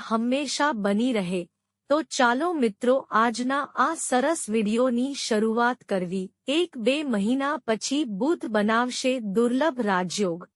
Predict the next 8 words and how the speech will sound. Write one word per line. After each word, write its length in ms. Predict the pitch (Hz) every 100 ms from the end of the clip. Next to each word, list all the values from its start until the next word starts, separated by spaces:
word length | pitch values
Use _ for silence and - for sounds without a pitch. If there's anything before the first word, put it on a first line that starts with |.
| _
વૃષભ 580 | 214 277 359 - 427 320
રાશિમાં 800 | 277 240 254 254 330 311 294 302
બુધ 180 | 202 226
શુક્રના 600 | - 320 - 294 262 262 277
સંયોગથી 840 | - 220 220 240 254 - - 247 277 -
આ 200 | 214 233
સાત 460 | 247 - 247 269 -
રાશિના 640 | 208 196 196 262 247 247